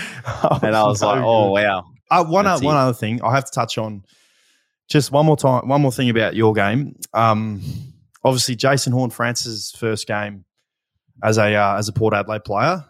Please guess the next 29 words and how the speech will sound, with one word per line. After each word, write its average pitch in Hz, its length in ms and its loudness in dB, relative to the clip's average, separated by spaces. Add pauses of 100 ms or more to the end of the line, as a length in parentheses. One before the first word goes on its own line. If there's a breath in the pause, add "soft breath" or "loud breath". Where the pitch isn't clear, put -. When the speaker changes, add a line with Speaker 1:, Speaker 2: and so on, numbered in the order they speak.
(120)
Speaker 1:
Um, 104 500 -2 (960 soft breath)
I, 123 280 4
uh, 113 260 4
I 120 80 2
seen 151 240 2
some 135 160 0
highlights. 113 560 2
He, 120 300 0
uh, 110 300 2 (100)
geez, 131 240 0
he 107 80 -6
looked 135 180 -4
unreal. 110 380 2
I 123 80 4
heard 185 180 4
someone 190 300 2
say, 120 420 -2 (640)
I 120 80 0
heard 180 140 6
one 214 100 4
of 214 60 0
the 208 60 -2
commentators 135 580 2
say 113 220 2
with 110 200 -4
the, 113 160 0
with 117 300 -8
the, 117 200 0
um, 104 380 0